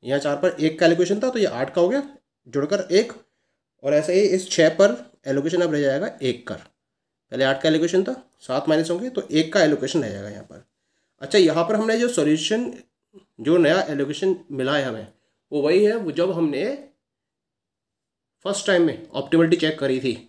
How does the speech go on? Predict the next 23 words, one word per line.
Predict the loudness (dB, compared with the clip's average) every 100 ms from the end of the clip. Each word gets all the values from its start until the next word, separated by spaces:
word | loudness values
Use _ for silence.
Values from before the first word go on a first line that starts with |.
| _ _ _ _ _ _ -10
और | -6
ऑप्टिमलिटी | -6 0 4 6 6 2 0
चेक | 0 2
करने | 2 2
का |
जो | 2 2
हमारा | 2 0
सॉल्यूशन | -2 -2 -2
आया | -2
था, | -4
वो | -6 -4 -2
सेम | 2 4 6
यही | 4
सॉल्यूशन | 4 2 2 -2
था। | -4 -12 _ _ _ _ _ _ -8
और | -8 -4
इसके | -6 2 6
करेस्पॉन्डिंग | 8 6 6 6 8
जो | 6 2
ट्रांसपोर्टेशन | 4 4 4 0 0 0 0
कॉस्ट | 0 0
आएगी, | -4 -4 -10 -18 _ _ _ _ _ _ _ _ _ _ _ _ _ _ _ _ _ _ _ _ _ _ _ _ _ _ _ _ _ _ _ _ _ _ _ _ _ -12
डिवाइज्ड | -6 0 0 0 -4